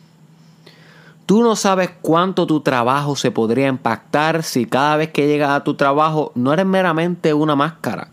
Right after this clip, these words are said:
sino eres un rol social porque estás permaneciendo en una posición, pero a la misma vez ese rol social se ve fusionado con tu auténtica identidad.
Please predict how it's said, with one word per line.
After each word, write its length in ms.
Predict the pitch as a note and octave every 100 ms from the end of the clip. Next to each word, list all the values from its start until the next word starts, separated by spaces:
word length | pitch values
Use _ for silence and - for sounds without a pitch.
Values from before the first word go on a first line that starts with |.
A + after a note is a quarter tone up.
| - - - - - - - - - -
sino 600 | - C3+ B2+ D#3+ F3+ -
eres 580 | D3 E3 F3 E3 - - - - - -
un 160 | B2
rol 200 | B2 A3
social 800 | B3+ - E3 G#3 A3+ D#3 D3 G#3 - - - _ _ -
porque 220 | - A#2+ A#2
estás 200 | - E3
permaneciendo 680 | G3+ F3+ E3 D#3 E3 D#3+ D#3
en 60 |
una 160 | D3+ D3
posición, 560 | C#3 C#3 C#3 G3+ F3+
pero 220 | E3 D3+ D3
a 20 |
la 140 | D3
misma 260 | D#3 G#3 G#3
vez 120 | A3
ese 240 | G3 F#3+ G3+
rol 200 | G#3 G#3+
social 520 | F#3+ E3 F#3 G3+ G#3
se 240 | - E3+
ve 240 | E3+ G#3+ A3 - -
fusionado 1000 | - F#3 E3 F#3+ F3+ F3 A#3 C4 B3+ A3
con 240 | F#3+ E3
tu 80 | E3
auténtica 840 | D3+ C3+ F#3+ G#3 G#3 F#3 E3 E3 -
identidad. 720 | C#3+ C3 A2 G2 G2+ - -